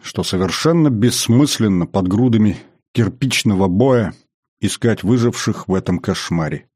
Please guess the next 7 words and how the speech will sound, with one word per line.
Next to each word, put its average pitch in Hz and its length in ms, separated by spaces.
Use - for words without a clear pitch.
Чуть 156 280
лучше 180 320
дела 151 280
обстоят 143 440
в 98 60
городке 123 420
Толочин, 139 680